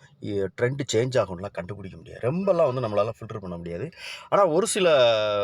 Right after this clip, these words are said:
விஷயங்கள் வச்சு இந்த ட்ரெண்ட், அந்த எஸ் எல் ஹிட் ஆகுறத வந்து கொஞ்சம் வந்து நம்ம ஃபில்டர் பண்ணி இன்னும் கம்மி பண்ண முடியும். ஓகேவா? So, அது எப்படி அப்படிங்கிறத இந்த வீடியோல நம்ம அனலைஸ் பண்ண போறோம். கொஞ்சம் வீடியோ ஸ்கிப் பண்ணாம பாருங்க. அதுக்கு முன்னாடி நம்மளோட சேனலோட டிஸ்க்ளைமர் பார்த்துருவோம்.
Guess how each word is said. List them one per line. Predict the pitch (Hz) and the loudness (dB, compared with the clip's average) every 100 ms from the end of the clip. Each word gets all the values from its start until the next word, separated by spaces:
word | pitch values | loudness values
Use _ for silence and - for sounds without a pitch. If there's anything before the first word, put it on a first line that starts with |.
| 101 101 98 | 2 2 0
விஷயங்கள் | 127 - 175 147 | -2 -2 0 2
வச்சு | 117 - | 0 0
இந்த | 127 104 - | -2 -2 0
ட்ரெண்ட், | 143 165 139 | -2 0 -2
அந்த | 120 110 | 2 4
எஸ் | 107 - | 2 2
எல் | 185 | -2
ஹிட் | 131 123 | -2 0
ஆகுறத | 151 127 110 | 2 2 2
வந்து | 120 | -2
கொஞ்சம் | 156 147 156 131 | -4 -2 0 0
வந்து | 131 | 0
நம்ம | 120 - | -4 -4
ஃபில்டர் | 147 139 | -6 -4
பண்ணி | 123 135 | -4 -2
இன்னும் | 113 120 | -2 0
கம்மி | 104 117 | 0 0
பண்ண | 120 90 | -4 -8
முடியும். | 80 - - - - - - | -10 -18 -20 -20 -20 -20 -10
ஓகேவா? | 104 92 90 - - | -8 -4 -6 -8 -16
So, | - 175 | 0 2
அது | 165 175 | 4 2
எப்படி | 175 196 214 | 0 2 2
அப்படிங்கிறத | 147 143 120 110 | 2 2 4 4
இந்த | 131 104 | 2 0
வீடியோல | 120 117 107 | 0 0 0
நம்ம | 101 92 | -2 -2
அனலைஸ் | 90 110 104 | 0 -2 -2
பண்ண | 90 82 | -6 -4
போறோம். | 87 - - - - - | -4 -6 -8 -18 -18 -6
கொஞ்சம் | 143 135 | -2 0
வீடியோ | 127 135 - | 0 0 0
ஸ்கிப் | 120 127 | -2 0
பண்ணாம | 117 101 | 2 2
பாருங்க. | 90 92 - | 0 -2 -2
அதுக்கு | - 135 135 170 | -2 -2 -2 2
முன்னாடி | 165 147 139 | 2 2 0
நம்மளோட | 113 110 101 92 | 0 2 2 2
சேனலோட | 120 135 135 110 98 | 2 2 2 2 2
டிஸ்க்ளைமர் | 98 - 117 90 - | 0 0 0 0 -4
பார்த்துருவோம். | 82 - 87 | -6 -6 -10